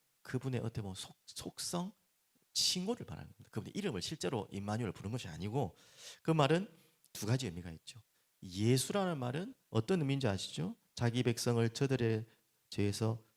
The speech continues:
구원할 자. 한마디로 구원 사역 중심의 개인적인 이름이라면 이 임마누엘이라는 또 다른 호칭은 명칭, 칭호라고 했죠.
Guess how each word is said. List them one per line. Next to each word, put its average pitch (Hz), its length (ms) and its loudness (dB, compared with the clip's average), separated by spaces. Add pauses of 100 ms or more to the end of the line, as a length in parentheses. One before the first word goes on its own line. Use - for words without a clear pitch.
구원할 113 600 4
자. 90 320 2 (300)
한마디로 170 380 4 (260)
구원 175 680 4
사역 196 380 2
중심의 113 440 -2
개인적인 131 640 2 (520)
이름이라면 95 880 -2 (600)
이 160 460 4
임마누엘이라는 160 1120 2
또 220 140 2
다른 156 320 2
호칭은 135 840 0
명칭, 101 540 -2
칭호라고 196 420 2
했죠. 175 420 -8